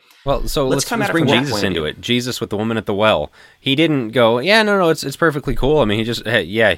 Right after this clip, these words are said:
Speaker 1: you've been with a lot of guys, haven't you?" With the woman, you know,
Speaker 2: <laughs>
Speaker 1: caught in adultery, he said, "Go and sin no more." At no point was he like, "Let's soften the message, let's get them in the door, and then we'll, we'll come around to it." He was straightforward with it.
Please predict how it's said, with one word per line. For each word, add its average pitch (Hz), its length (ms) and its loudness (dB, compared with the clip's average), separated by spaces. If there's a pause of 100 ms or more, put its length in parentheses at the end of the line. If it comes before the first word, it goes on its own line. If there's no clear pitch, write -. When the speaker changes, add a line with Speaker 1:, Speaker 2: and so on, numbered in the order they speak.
(120)
Speaker 1:
you've 151 100 -16
been 135 120 -2
with 78 120 -2
a - 20 -4
lot 117 180 4
of 98 60 0
guys, 76 280 -2
haven't 98 280 -2
you?" - 120 -8 (360)
With 117 140 -2
the 131 80 -2
woman, 131 400 0
you 120 80 0
know, 113 80 0
Speaker 2:
<laughs> - 80 -6
Speaker 1:
caught 127 160 4
in - 20 0
adultery, 104 440 2
he 92 40 -2
said, 92 220 -4
"Go 98 180 0
and 104 140 -4
sin 110 200 -2
no 95 160 -4
more." 107 280 0
At 98 160 0
no 143 160 -2
point 185 320 -2
was 135 140 -2
he 131 60 -4
like, 123 280 2 (320)
"Let's 95 160 -10
soften 95 340 -4
the 143 80 -4
message, 120 460 -4
let's 92 160 -10
get - 160 -10
them 113 100 -6
in 120 100 -6
the 139 60 -6
door, 139 540 0
and 110 160 -2
then 123 260 -2
we'll, 120 300 0
we'll 117 120 -4
come 127 160 -6
around 117 360 -2
to 101 100 -4
it." 92 140 -4 (680)
He 139 120 -2
was 196 120 -2
straightforward 185 640 -2
with 92 160 -4
it. - 160 -10